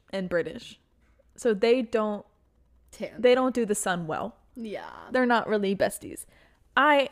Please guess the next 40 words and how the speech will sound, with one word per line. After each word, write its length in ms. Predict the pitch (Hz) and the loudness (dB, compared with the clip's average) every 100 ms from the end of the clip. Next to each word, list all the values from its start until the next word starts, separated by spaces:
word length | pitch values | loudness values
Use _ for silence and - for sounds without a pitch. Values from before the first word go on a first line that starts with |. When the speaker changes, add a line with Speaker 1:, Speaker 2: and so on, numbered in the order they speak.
| - | -4
Speaker 1:
am. 480 | - 220 190 175 240 - _ _ _ - | -2 0 0 -4 -12 -18 _ _ _ -4
So 200 | - 269 | 6 8
I 120 | 254 | 8
would 120 | 254 | 6
just, 200 | 302 269 277 - - | 2 2 -2 -4 -8
<laughs> 400 | - - 330 294 | -16 -10 -2 0
they 160 | 254 285 | 4 4
would, 140 | 330 311 | 2 -4
like, 100 | - | 0
always 320 | 240 269 262 | 0 0 -2
rent 260 | 220 226 - | -2 -4 -2
a 40 | - | -6
huge 380 | - 220 220 | -6 -2 -2
umbrella 440 | 202 190 180 170 - | -2 -2 -2 -2 -2
or, 100 | 185 | -2
like, 200 | 175 - | -2 -2
be 160 | 233 233 | 0 0
under 220 | 220 202 | 0 -2
an 60 | |
Speaker 2:
Mm-hmm. 60 | 190 | -4
Speaker 1:
umbrella. 380 | 175 170 165 170 - - _ - | -6 -6 -8 -12 -20 -20 _ -2
And 120 | 226 | 2
I 60 | |
would 120 | 220 208 | 2 2
move 200 | 233 285 | 2 2
my 160 | 220 | -2
chair 540 | 214 - 311 214 220 - _ - | -4 -4 -2 -2 -4 -10 _ -18
respectfully 680 | - - 381 - 170 170 190 _ | -8 -4 -4 -4 -10 -10 -12 _
from 200 | - 214 - _ _ _ 226 | -2 -2 -4 _ _ _ 0
under 240 | 269 226 | 2 0
the 140 | 185 180 | -2 -6
umbrella 320 | 180 196 196 | -2 0 0
into 220 | 196 208 | -2 -4
the 100 | 180 | -6
big 240 | 175 180 - | -6 -6 -6
s-, 140 | - - | -14 -8
into 180 | 226 370 | -4 0
the 80 | 359 | 0
big 240 | 277 277 | 0 -2
sun. 360 | - 202 190 | -2 -10 -10